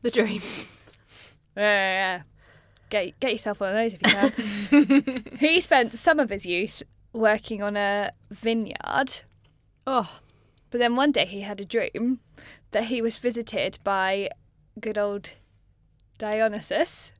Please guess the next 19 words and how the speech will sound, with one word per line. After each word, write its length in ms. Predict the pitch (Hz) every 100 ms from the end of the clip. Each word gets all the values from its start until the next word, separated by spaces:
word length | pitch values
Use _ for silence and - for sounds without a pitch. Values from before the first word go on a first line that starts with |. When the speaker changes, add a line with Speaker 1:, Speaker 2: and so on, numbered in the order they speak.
| -
Speaker 3:
Oh. 880 | 226 302 466 466 466 427 311 220 196 -
Speaker 2:
Anyone 280 | - 254 277
know 120 | 285
who 160 | 311 320
he 160 | 330 349
is? 280 | 466 - - _
Speaker 3:
He's 180 | - 262
a, 60 | 247 220 _ -
he's 160 | 254
a 60 | 262
Greek 200 | 320 285
god. 300 | 320 190 - -
Speaker 2:
Yeah, 400 | 190 196 269 320
of 280 | - 196 202
Speaker 3:
Of 1300 | 226 208 208 208 208 208 202 202 202 202 - - - - _ _ _
Speaker 1:
Beer. 380 | 254 233 170 151 - _ _ _ _ _ -
Speaker 2:
Almost. 880 | 320 403 285 247 339 - - - - _ _ _ _ _
Speaker 1:
Wine. 260 | 214 202 151 - _ _ _
Speaker 2:
Yes. 460 | 240 233 - -